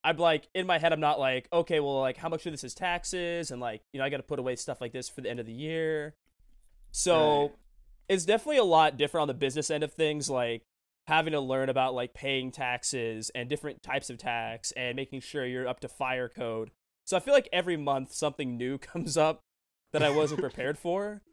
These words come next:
Speaker 1: Uh, 'cause
Speaker 2: <laughs>
Speaker 1: literally right, like, I think it was two weeks before we had, uh, to close due to, like, the, the covid nineteen,
Speaker 2: Right.
Speaker 1: uh, the f-, the <laughs> fire department showed up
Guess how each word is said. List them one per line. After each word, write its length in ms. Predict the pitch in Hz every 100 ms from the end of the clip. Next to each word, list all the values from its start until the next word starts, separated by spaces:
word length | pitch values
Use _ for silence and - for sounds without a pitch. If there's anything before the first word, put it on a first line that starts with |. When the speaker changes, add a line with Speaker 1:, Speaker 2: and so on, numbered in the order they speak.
| _ - - 139
Speaker 1:
Uh, 320 | 147 147 143 151
'cause 280 | 190 147 -
Speaker 2:
<laughs> 60 | -
Speaker 1:
literally 520 | 156 160 214 285 269
right, 440 | 165 156 160 180 -
like, 140 | 147
I 60 | 160
think 120 | 180
it 40 |
was 180 | 156 -
two 340 | - - 180 190
weeks 300 | 139 143 -
before 400 | 143 - 143 131
we 160 | 135
had, 260 | 123 131 123
uh, 300 | 127 120 113
to 120 | 110
close 360 | - 143 135 120
due 120 | 143
to, 60 | 123
like, 200 | 117 -
the, 160 | 117 110
the 100 | 110
covid 320 | 135 113 120
nineteen, 640 | 113 110 - 139 131 113 - _ _ _ _ _ _
Speaker 2:
Right. 120 | 117 139
Speaker 1:
uh, 220 | 139 135
the 120 | 131
f-, 200 | - -
the 120 | 147 143
<laughs> 0 |
fire 380 | - 156 - 170
department 500 | - 170 147 135 -
showed 340 | - 160 139
up 300 | 143 139 117